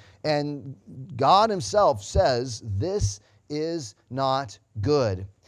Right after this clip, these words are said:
And so the way that, the process that God employs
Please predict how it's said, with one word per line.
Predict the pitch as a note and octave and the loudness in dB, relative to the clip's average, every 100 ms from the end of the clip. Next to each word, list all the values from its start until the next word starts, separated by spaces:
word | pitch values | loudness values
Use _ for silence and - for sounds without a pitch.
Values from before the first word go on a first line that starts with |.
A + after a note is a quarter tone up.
| - - | -20 -10
And | D3+ E3 | -6 -4
so | - F#3+ | 0 0
the | E3+ | 0
way | D#3+ C#3+ G3 B3 | 2 6 6 6
that, | A#3 F3+ D#3 - _ _ _ _ _ _ | 2 0 0 -6 _ _ _ _ _ _
the | D#3+ | -10
process | G#2 - A3+ B3 - F3 - | -6 0 2 2 -2 -4 -4
that | C3 A#2 | -8 -2
God | C#3+ E3 D3 | 2 2 2
employs | A#2+ - C#3 C3+ D#3 F3+ - | -6 -8 -4 -2 -2 -4 -10